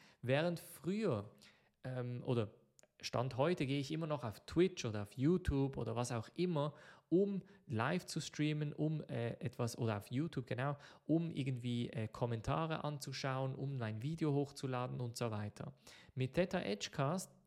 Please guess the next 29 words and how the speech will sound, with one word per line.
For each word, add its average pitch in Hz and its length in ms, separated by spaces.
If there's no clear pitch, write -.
geht - 280
das, 165 160
umgeht 156 500
man 135 160
eigentlich 113 320
diese 110 220
YouTube-Geschichte 127 800
und 139 100
versucht, 135 600
eine 139 260
Art 156 300
YouTube-Klon 135 840
aufzubauen. 135 720
Und 135 140
für - 120
die 180 200
Leute, 147 340
die 151 300
bereits 147 500
schon 147 180
mal 147 180
gestreamt 160 580
haben, 127 400
die 143 160
wissen, 175 460
wie 151 360
ähnlich 160 420
das 127 220
Ganze 123 460